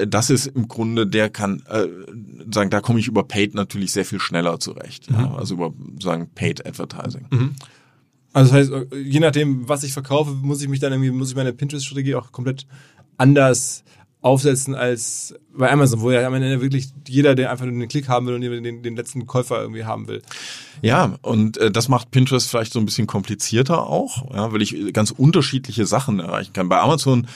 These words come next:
Speaker 1: will ich verkaufen, Punkt. Ja, und, äh, will ich die letzte, äh, Transaktion beeinflussen. Bei Pinterest kann ich ganz unterschiedliche Strategien haben. Da kann ich als Marke ganz oben anfangen und sagen,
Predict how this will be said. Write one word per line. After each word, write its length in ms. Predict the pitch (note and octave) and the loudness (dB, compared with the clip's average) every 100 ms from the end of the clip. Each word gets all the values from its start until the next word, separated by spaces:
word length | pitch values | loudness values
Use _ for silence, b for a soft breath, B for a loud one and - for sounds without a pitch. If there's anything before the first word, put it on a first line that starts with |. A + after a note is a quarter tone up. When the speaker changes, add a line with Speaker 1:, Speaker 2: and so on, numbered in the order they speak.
| B B | B B
Speaker 1:
will 160 | G#2+ G#2+ | 2 2
ich 80 | - | 2
verkaufen, 580 | G#2 - E2 - F#2+ - | -2 0 -4 -4 -12 -6
Punkt. 380 | G#2 F#2 - - _ _ | -4 -2 -6 -14 _ _
Ja, 220 | F2 F2 | -4 -2
und, 540 | A2 G2+ F#2+ F#2+ F#2 G2 | -2 -2 -2 -2 -4 -2
äh, 400 | F#2+ F#2 F#2 F#2+ | 0 0 -2 -6
will 80 | |
ich 120 | F2+ F#2 | -6 -2
die 60 | |
letzte, 640 | F#2 F2+ - G2 F2+ F#2 F2+ | -2 -2 0 0 0 -4 -8
äh, 140 | F#2 | -10
Transaktion 600 | - F2+ F#2 D#2 E2+ E2+ | -6 -6 -6 -8 -8 -8
beeinflussen. 580 | E2+ E2+ F2+ F2+ E2 E2 B B B B | -8 -8 -8 -10 -12 -14 B B B B
Bei 80 | F#2+ | -2
Pinterest 360 | F#2 C3+ D3 - | 4 4 4 0
kann 100 | B2 | -2
ich 100 | A#2+ | 0
ganz 180 | A2 | -2
unterschiedliche 540 | A#2+ A2 G#2 G2+ G2 F2+ | 0 -2 -2 -4 -8 -10
Strategien 560 | - F2 F2+ F#2 F2+ | -10 -10 -10 -10 -10
haben. 220 | E2+ E2+ F2 | -8 -6 -6
Da 80 | |
kann 120 | F#2 G2+ | -2 -2
ich 80 | |
als 120 | G2 - | -2 -2
Marke 360 | E2+ G2+ C3 | 0 2 0
ganz 320 | G#2 G2+ G#2 - | 0 0 0 -2
oben 280 | A#2+ A2 G2+ | -2 0 0
anfangen 600 | - A#2 C3+ C3 C3+ C3 | 0 -2 0 0 0 0
und 140 | A2+ G2+ | -2 0
sagen, 400 | G2 F#2+ G2+ | 2 2 2